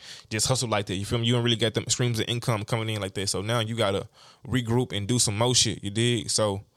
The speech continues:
that's, like, just a baby example of just being, finding a reason to be mad at yourself. Like, it's no reason to be mad at what you didn't do.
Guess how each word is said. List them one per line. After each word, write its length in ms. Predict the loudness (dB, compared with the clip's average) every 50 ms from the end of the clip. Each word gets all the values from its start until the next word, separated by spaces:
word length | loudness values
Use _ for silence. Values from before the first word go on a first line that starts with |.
| _ _ _ -20 -20 _ -10
that's, 380 | -2 0 2 2 4 2 2 2
like, 220 | 0 -4 -4 -4
just 220 | -4 -4 -2 -2 -2
a 100 | -4 -6
baby 440 | -6 -4 -2 -2 -2 -2 -2 -2 -2
example 420 | -2 0 0 -2 -2 -4 -4 -6
of 100 | -6 -6
just 220 | -6 -8 -8 -6
being, 380 | -4 -2 -2 0 -2 -4 -6 -8 -12 _ -20 -20 -20 -18 _
finding 400 | -4 -2 0 2 2 2 2 2
a 80 | 0
reason 320 | 0 0 0 0 0 0 0
to 80 | 0
be 200 | 0 0 -2 0
mad 340 | 0 2 2 2 2 2 2
at 200 | 0 0 0 2
yourself. 540 | 2 2 2 2 2 4 4 2 2 0 -2
Like, 220 | -4 -4 -4 -4
it's 140 | -4 -6 -4
no 120 | -2 0 0
reason 280 | 0 0 0 -2 -2
to 40 | -4
be 180 | -2 -2 -2 0
mad 240 | 0 0 0 2 2
at 100 | 2 2
what 180 | 2 2 0 0
you 60 | -2
didn't 320 | 0 0 0 0 0 -2
do. 220 | -2 -2 -4 -4